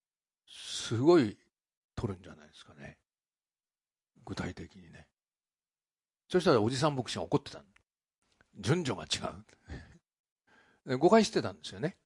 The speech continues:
それはミッションスタッフが部屋、部屋を管理していて、ミッションスタッフが割り当てたなと思-、思ったんですが、ミッションスタッフは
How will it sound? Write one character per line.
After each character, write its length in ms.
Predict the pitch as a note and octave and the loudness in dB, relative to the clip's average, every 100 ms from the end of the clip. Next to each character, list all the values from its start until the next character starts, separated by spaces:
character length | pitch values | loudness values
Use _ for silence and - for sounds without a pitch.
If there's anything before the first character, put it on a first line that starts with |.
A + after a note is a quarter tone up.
| _ | _
そ 140 | D#3+ | 4
れ 60 | D3+ | 4
は 60 | |
ミ 100 | C3+ | 4
ッ 40 | D3 | -2
シ 120 | G3+ | 0
ョ 60 | |
ン 60 | G3 | 0
ス 60 | - | 2
タ 100 | G3+ | 0
ッ 40 | |
フ 60 | - | 2
が 240 | G#2+ G#2+ | -2 -2
部 60 | A#2 | -4
屋、 160 | C3+ - - | -6 -6 -8
部 80 | |
屋 260 | C3+ C#3+ C3 | 0 2 2
を 160 | G2+ - _ _ _ - | -2 -6 _ _ _ -2
管 180 | D#3+ D3 | -2 0
理 220 | G2 - - | -4 -8 -14
し 80 | - | -4
て 100 | G#2 | -4
い 100 | F#2+ | 2
て、 320 | A2+ G2 - _ _ | 4 4 0 _ _
ミ 100 | B2+ | -10
ッ 40 | C3 | -2
シ 60 | |
ョ 60 | G3 | -2
ン 40 | |
ス 100 | F#3 | -2
タ 140 | - F3 | 0 0
ッ 20 | |
フ 60 | A2 | 0
が 80 | |
割 220 | F#2+ A#2 E3 | 2 4 4
り 80 | |
当 160 | D#3+ A2 | 2 -8
て 40 | |
た 120 | G#2 F2+ | -8 -10
な 120 | F2 | -10
と 120 | F#2 | -12
思-、 140 | F#2 G#2 _ _ | -14 -18 _ _
思 140 | - | -20
っ 20 | G2+ | -14
た 120 | E2+ | -14
ん 60 | |
で 80 | E2+ | -14
す 60 | - | -12
が、 60 | |
ミ 80 | A2 | -10
ッ 20 | C#3+ | -4
シ 80 | A3 | -2
ョ 40 | |
ン 80 | A3 | 0
ス 60 | |
タ 100 | A3 | 2
ッ 60 | F3+ | 2
フ 60 | G#2 | 2
は 200 | F#2 | 0